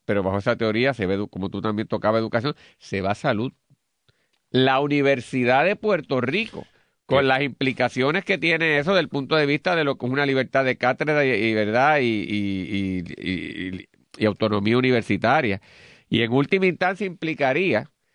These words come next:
Speaker 1: que si ese es el caso, y por eso es que la juez Taylor Swain no lo puede coger muy suave en esta cosa, y aunque el gobierno está jugando política con esto, no hay duda que hay un planteamiento veraz, fuerte que tiene.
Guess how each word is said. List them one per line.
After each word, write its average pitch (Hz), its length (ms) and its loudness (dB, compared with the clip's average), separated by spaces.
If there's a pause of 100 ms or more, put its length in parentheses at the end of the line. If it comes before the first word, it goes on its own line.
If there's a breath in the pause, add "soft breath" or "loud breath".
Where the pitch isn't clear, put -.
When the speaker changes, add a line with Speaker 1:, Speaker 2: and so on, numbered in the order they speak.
(160)
Speaker 1:
que 110 140 -2
si 117 140 -2
ese 127 180 0
es 135 80 -2
el 151 200 0
caso, 135 380 0
y 90 80 -4
por 95 180 -4
eso 98 140 -8
es - 40 -10
que 160 100 -4
la 143 100 2
juez 135 200 0
Taylor 127 300 -2
Swain 113 340 -4
no 101 100 -2
lo 110 120 -2
puede 110 180 -2
coger 101 240 -4
muy 98 180 -4
suave 95 440 0
en 80 80 -6
esta 82 260 -6
cosa, 120 380 -4 (320 soft breath)
y 110 460 2
aunque 110 320 -2
el 107 100 0
gobierno 117 560 0
está - 320 -2
jugando 135 420 0
política 120 520 -2
con 110 200 -4
esto, - 340 -6 (500)
no 123 320 2
hay 156 120 2
duda 160 320 2
que 127 240 -2
hay 120 140 2
un 143 120 -4
planteamiento 135 800 0
veraz, 120 360 4
fuerte 123 560 0
que 113 120 -2
tiene. 117 320 0